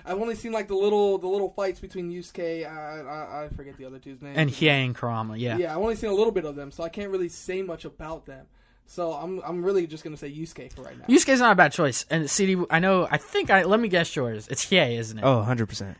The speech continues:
Speaker 2: Yeah, I figured.
Speaker 3: Hundred percent.
Speaker 2: I'm a Kurama
Speaker 1: Hiei's
Speaker 2: guy.
Speaker 1: red hair?
Speaker 3: Hundred
Speaker 2: No,
Speaker 3: percent.
Speaker 2: uh, Hiei is the guy, the
Speaker 3: With the
Speaker 2: short
Speaker 3: sword.
Speaker 2: one with the,
Speaker 3: Yeah,
Speaker 2: with
Speaker 3: with
Speaker 2: the
Speaker 3: the
Speaker 2: third
Speaker 3: third
Speaker 2: eye.
Speaker 3: eye.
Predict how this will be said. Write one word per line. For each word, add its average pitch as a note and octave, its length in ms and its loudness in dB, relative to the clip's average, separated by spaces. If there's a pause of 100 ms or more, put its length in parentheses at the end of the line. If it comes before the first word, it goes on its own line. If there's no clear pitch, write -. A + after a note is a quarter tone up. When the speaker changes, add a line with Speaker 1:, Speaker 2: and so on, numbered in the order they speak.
Speaker 2:
Yeah, A2+ 180 -4
I A2+ 60 -4
figured. A#2 440 -4
Speaker 3:
Hundred A#2 220 -2
percent. G#2+ 180 2
Speaker 2:
I'm G3 40 8
a F#3+ 40 8
Kurama C3 420 4
Speaker 1:
Hiei's A2+ 40 -4
Speaker 2:
guy. A2 160 -4
Speaker 1:
red G3+ 120 -8
hair? A3+ 280 -12
Speaker 3:
Hundred - 520 2
Speaker 2:
No, D3+ 180 8
Speaker 3:
percent. A2 220 -4
Speaker 2:
uh, C#3 120 6
Hiei F#3 380 8
is D#3 160 2
the E3 80 0
guy, D#3+ 320 10
the C#3 60 2
Speaker 3:
With B2+ 100 4
the B2+ 60 4
Speaker 2:
short E3+ 120 6
Speaker 3:
sword. C3 260 12
Speaker 2:
one - 60 2
with D3+ 140 -2
the, C#3 280 0
Speaker 3:
Yeah, A#2 220 4
Speaker 2:
with A2 200 2
Speaker 3:
with - 0 -
Speaker 2:
the B2+ 40 -8
Speaker 3:
the A2 100 2
Speaker 2:
third C3+ 120 2
Speaker 3:
third A2+ 180 6
Speaker 2:
eye. G#2+ 140 4
Speaker 3:
eye. G#2 80 -4